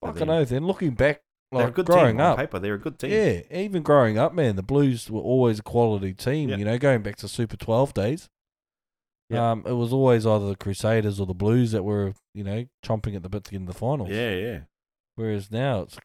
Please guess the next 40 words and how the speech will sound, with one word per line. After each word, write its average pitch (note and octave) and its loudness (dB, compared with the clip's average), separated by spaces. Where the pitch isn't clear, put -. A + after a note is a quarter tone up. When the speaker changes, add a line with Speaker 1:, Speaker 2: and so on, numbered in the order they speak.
Speaker 2:
completely A2 -6
different. A#2+ -8
Speaker 1:
Yeah, F2+ -14
so, F2 -10
uh, G#2 -4
looking A2+ -8
for F2+ -6
some E2+ -12
good F2 -10
games, F2 -10
uh, E2+ -10
and F2 -8
hope F#2 -10
Dan E2+ -16
gets D#2+ -16
a - -20
bit E2 -14
of D#2+ -12
a D#2+ -12
run E2 -12
as E2 -14
well. F2+ -8
So, E2+ -6
yep, D#3 -2
look D3+ -2
at A#2+ -12
the C3 -2
silver C3+ 0
linings, B2+ 0
uh, A#2 -2
cuzzies. B2 -6
You G#2 -10
know, G2 -6
uh, F#2+ -8
no G2 -8
matter G2 -6
how F#2+ -6
dark G2 -8
times G2+ -8
are, B2+ -4